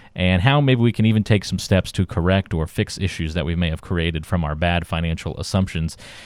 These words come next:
Matt, before we get into the specifics of these on today's podcast, are we right here? I mean, am, are we proposing a logical thought process here? Do people come into your office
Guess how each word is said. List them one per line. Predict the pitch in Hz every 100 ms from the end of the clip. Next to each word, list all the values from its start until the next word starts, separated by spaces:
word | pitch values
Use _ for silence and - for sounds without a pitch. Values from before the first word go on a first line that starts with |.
| -
Matt, | 127 156 143
before | 131 190
we | 160
get | 170
into | 151
the | 123
specifics | - 123 - 156 180 175 -
of | 101
these | 101 104
on | 104
today's | 107 101 98 -
podcast, | 101 101 - 104 98 - - - -
are | 127 151
we | 143
right | 113 101 110 127
here? | - 131
I | 127
mean, | 110 107
am, | 107
are | 107
we | 107
proposing | - - 110 110 113 110
a |
logical | 95 92 101 104 107 101 - - - -
thought | - 113 -
process | 120 113 120 110
here? | - 110
Do | 107
people | - 113 107
come | 113 113
into | 107
your | 104
office | 98 101 113 104 -